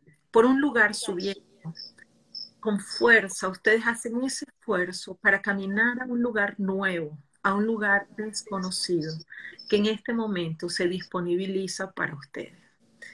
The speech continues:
Y ahí al frente, observen un portal, observen una puerta llena de flores y atraviesen esa puerta.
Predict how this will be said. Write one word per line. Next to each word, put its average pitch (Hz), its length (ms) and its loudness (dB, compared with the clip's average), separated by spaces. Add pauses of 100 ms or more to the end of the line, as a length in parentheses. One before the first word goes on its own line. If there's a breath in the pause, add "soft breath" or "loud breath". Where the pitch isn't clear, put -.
(340 loud breath)
Y 247 140 6
ahí 294 260 8
al 370 160 6
frente, 180 800 -2
observen 269 680 2
un 254 200 0
portal, 165 640 0 (1000)
observen 269 600 2
una 247 260 -2
puerta 170 720 -2 (320)
llena 254 440 6
de 233 120 -2
flores - 880 -2 (720)
y 233 140 6
atraviesen 226 580 2 (340)
esa - 200 -14 (180)
puerta. - 400 -16